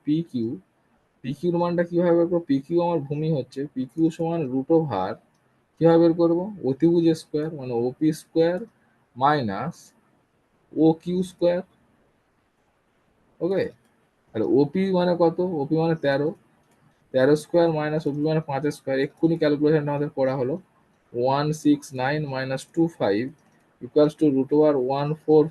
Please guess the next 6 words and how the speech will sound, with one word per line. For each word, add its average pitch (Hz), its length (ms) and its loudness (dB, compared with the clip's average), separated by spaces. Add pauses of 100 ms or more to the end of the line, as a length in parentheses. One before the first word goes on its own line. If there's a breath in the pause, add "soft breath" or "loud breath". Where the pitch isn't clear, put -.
four 98 200 -2 (540)
equals 135 380 0 (100)
to 214 100 0 (720)
বারো, 95 360 -2 (800)
ঠিক 180 180 4
আছে? 202 120 0